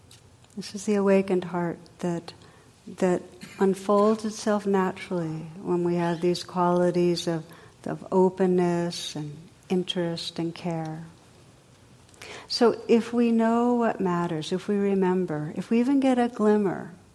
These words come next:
"Oh yeah, what matters to me is realizing truth, is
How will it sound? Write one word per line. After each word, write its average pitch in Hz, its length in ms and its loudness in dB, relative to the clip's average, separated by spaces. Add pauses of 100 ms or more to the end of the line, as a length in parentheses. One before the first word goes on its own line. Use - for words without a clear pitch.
(640)
"Oh 196 100 -4
yeah, 202 380 0
what 175 180 -6
matters 185 500 0
to - 120 -6
me 180 360 2
is 170 280 -4 (880)
realizing 185 600 4
truth, 170 560 -4
is 156 260 -6